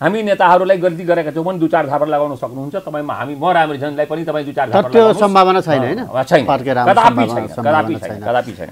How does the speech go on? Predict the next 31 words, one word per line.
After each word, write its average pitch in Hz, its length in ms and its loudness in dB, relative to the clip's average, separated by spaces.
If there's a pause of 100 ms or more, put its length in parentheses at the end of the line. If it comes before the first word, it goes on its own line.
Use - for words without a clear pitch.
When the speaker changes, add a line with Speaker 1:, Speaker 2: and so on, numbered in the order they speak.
Speaker 2:
अब 240 360 6
अघि 226 200 4
तपाईँले 226 400 4
दौरा 208 320 2
सुरुवालको 190 460 -4
कुरा 175 300 -2
गर्नुभयो, 165 400 -4
त्यो 175 200 -4
भनेको 139 300 -4
अलि 151 160 -2
पहाडे 143 440 2
राष्ट्रवादको 131 640 -6
पनि 131 160 -8
कुरा 123 300 -6
होला, 120 180 -6
अब 127 300 -8
Speaker 1:
अँ। 135 80 -2
Speaker 2:
नस्लीय 131 280 -8
कुरा 117 240 -6
पनि 123 200 -8
होला, 110 200 -6
के 127 180 -6
के 127 140 -2
Speaker 1:
अँ। 113 60 -2
Speaker 2:
होला, 107 220 -4
होइन? 101 160 -10
Speaker 1:
अँ, 87 240 -12
अँ। 85 40 -14 (640)
Speaker 2:
त्यही 214 180 6
भनेरै 139 580 2 (260)
मुलुक 135 300 -6